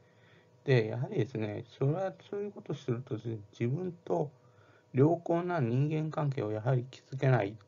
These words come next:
ていうことで、信頼関係が取れないということになってしまいますので、やはりですね、コミ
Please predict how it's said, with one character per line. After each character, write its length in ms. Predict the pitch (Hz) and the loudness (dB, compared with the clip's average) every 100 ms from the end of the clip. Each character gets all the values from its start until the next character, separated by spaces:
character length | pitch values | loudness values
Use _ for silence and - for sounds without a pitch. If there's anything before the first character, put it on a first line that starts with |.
| - | -6
て 60 | 113 | -2
い 60 | 113 | 0
う 60 | |
こ 120 | 123 | -2
と 60 | 123 _ - | -6 _ -2
で、 260 | 110 113 - | -2 -2 -10
信 300 | - 147 175 | 0 0 2
頼 220 | 190 180 | 0 -2
関 240 | 185 175 | -4 -4
係 260 | 139 101 113 - | -2 -2 -2 2
が 200 | 101 - - _ _ _ _ _ | 2 2 -6 _ _ _ _ _
取 220 | - 135 143 | 6 8 8
れ 40 | |
な 140 | 135 | 6
い 60 | 110 | 2
と 160 | - 107 | -4 -4
い 20 | |
う 60 | |
こ 100 | 107 | -4
と 120 | 104 107 | -4 -4
に 100 | 107 | -4
な 80 | |
っ 40 | 107 | -6
て 100 | - | -6
し 120 | 117 | -4
ま 140 | 104 | -4
い 20 | 107 | -4
ま 160 | 117 | -8
す 140 | - 113 | -8 -6
の 100 | 107 | -4
で、 200 | 110 - _ - - - | -4 -8 _ -20 -20 -4
や 80 | 147 | 0
は 60 | |
り 60 | 175 | 2
で 80 | 120 | 2
す 80 | 113 | 0
ね、 120 | 110 | -4
コ 140 | - | -4
ミ 120 | 117 | 2